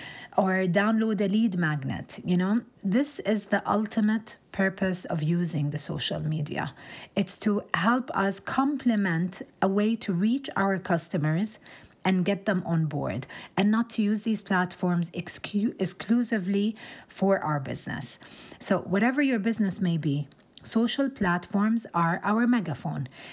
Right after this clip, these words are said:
They expand our reach, they expand the reach of our message, the, and they amplify our voice. So they connect us and help us to build that bridge between us and our prospects.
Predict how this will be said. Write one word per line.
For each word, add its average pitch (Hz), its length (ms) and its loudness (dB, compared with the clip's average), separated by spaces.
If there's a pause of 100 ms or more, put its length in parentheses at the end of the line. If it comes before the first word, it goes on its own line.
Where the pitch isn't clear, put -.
(140)
They - 140 0
expand 196 640 2
our 269 260 0
reach, 214 640 -2 (540)
they 165 160 0
expand 196 500 0
the 170 80 0
reach 220 420 0
of 165 160 0
our 151 140 0
message, 139 580 -2
the, 180 160 -2
and 247 160 4
they 311 120 2
amplify 247 580 0
our 139 160 -2
voice. 131 380 -6
So 170 420 0 (640)
they 233 280 2
connect 226 580 0
us 180 520 0 (340)
and 180 200 2
help 359 320 2
us 185 200 -2
to - 80 -2
build 196 300 0
that 185 200 0
bridge 156 560 -2
between 175 360 2
us 311 440 0
and 240 140 4
our 214 120 0
prospects. - 760 -6